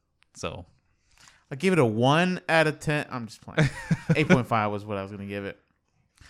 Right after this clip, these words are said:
Speaker 2: I
Speaker 1: Can I
Speaker 2: was
Speaker 1: watch it now, or?
Speaker 2: Yeah, watch it
Speaker 1: All right.
Speaker 2: now.
Speaker 1: All right.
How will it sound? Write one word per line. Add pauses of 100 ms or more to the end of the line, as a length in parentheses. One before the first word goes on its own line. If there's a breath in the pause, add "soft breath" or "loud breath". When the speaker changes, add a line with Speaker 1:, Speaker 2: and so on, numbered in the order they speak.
(340 soft breath)
Speaker 2:
I
Speaker 1:
Can
I
Speaker 2:
was
Speaker 1:
watch
it
now,
or? (140)
Speaker 2:
Yeah,
watch
it
Speaker 1:
All
right.
Speaker 2:
now. (160)
Speaker 1:
All
right.